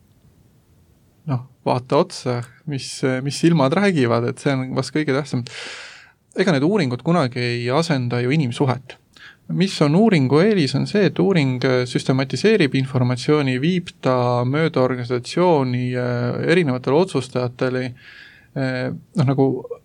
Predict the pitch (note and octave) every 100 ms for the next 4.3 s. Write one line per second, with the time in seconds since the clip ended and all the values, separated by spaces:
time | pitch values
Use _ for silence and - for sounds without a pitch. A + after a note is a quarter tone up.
0 | _ - F3 E3 D#3+ G3 G3 C3+ B2+ B2+
1 | F3+ C#3+ B2+ C#3 - C3+ C3 C3 C3 C3
2 | - - - - - _ G3 E3 E3+ F3+
3 | C#3+ F#3 F#3 C#3+ C3 C3+ C3 C3 C3+ D3+
4 | C3 B2+ -